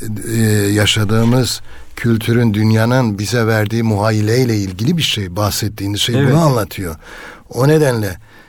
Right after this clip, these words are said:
Speaker 1: işsizlik problemi yoksa, e, fakirleşme durumu yoksa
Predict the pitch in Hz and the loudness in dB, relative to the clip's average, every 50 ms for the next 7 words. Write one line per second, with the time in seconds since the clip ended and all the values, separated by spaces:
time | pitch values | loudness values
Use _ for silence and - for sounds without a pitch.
0 | - - - - 117 107 - - 123 110 101 127 135 139 139 - 117 123 120 113 | -20 -16 -10 -8 -6 -6 -4 -4 -4 -4 -2 -2 -2 -4 -4 -4 -2 -2 0 2
1 | 123 123 127 127 120 131 143 143 - - - 131 113 98 80 - - - - - | 2 2 2 2 4 4 4 2 2 0 0 0 0 -2 -4 -8 -16 -20 -20 -20
2 | - - - _ _ _ - - 170 131 120 113 110 107 107 101 101 98 - - | -20 -20 -20 _ _ _ -14 -10 -6 -2 0 0 2 2 0 0 0 -2 0 0
3 | 117 117 113 - - 127 120 117 98 92 - - 127 135 131 123 113 - 113 - | 2 0 2 2 0 0 2 2 2 0 0 0 2 2 2 2 0 -4 -8 -16
4 | - - 117 120 120 117 120 127 120 117 127 135 139 - - 139 120 101 90 | -10 -4 -2 0 2 2 2 4 4 4 2 2 0 0 0 2 2 0 -2